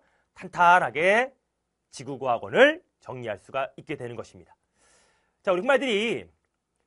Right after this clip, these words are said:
이 수능이라고 하는 시험은요, 그냥 단순하게 개념을 물어보는 문제가 아닙니다. 여러분들의 사고력과 응용력, 자꾸 생각하는 것을 던져주는 그러한 문제들이 많아요.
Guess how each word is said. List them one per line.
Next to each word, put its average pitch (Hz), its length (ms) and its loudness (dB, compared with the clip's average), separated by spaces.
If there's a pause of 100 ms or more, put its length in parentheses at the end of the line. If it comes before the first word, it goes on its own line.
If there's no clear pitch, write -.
이 139 60 -14
수능이라고 311 600 -2
하는 226 160 -4
시험은요, 170 720 -6 (840)
그냥 208 140 -6
단순하게 277 560 -4
개념을 240 380 -2
물어보는 233 340 -4
문제가 185 260 -4
아닙니다. 120 360 -8
여러분들의 196 760 -4 (240)
사고력과 247 1000 0
응용력, 247 640 -4 (420)
자꾸 285 240 -10
생각하는 359 760 0
것을 240 240 -6
던져주는 277 580 -6
그러한 190 340 -2
문제들이 156 360 -10
많아요. 92 540 -14